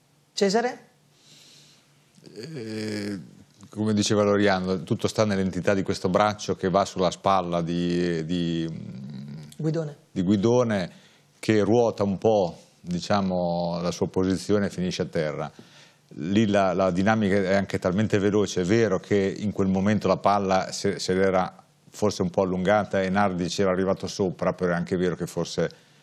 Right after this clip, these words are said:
Speaker 2: se c'è fallo, forse è stato anche rallentato nell'arrivare sulla palla dal-, dalla possibile trattenuta, quindi, ehm, io credo che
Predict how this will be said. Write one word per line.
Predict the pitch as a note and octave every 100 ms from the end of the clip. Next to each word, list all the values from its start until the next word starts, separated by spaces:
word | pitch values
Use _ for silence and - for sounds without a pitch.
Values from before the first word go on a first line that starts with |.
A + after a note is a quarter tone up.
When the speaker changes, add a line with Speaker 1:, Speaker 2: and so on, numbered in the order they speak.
| _
Speaker 2:
se | - G#2
c'è | - A2+
fallo, | - G2 F2+ F#2 F#2+ F#2+ G1+ -
forse | - F2+ - F#2 - _ _
è | -
stato | E2+ -
anche | E2+ F2
rallentato | E2+ E2+ E2+ F2 E2 E2+
nell'arrivare | E2 D#2 D#2 D#2+ D#2+ D#2+
sulla | - E2
palla | D#2+ E2 D#2+ D#2+
dal-, | D#2 C#2+ B1
dalla | D2+ D2+
possibile | - - E2 D#2 D#2
trattenuta, | D#2+ - F2+ F#2 E2 D#2
quindi, | F2+ D#2+ D#2 - _ - _ _
ehm, | - - C2 C2 B1+ B1+ C2+ - _ - - _ _ _ _ _ _ _ -
io | B2+ C3+
credo | - B2 B2+ A#2
che | - A2+ A2 A2 G#2 G#2 G2+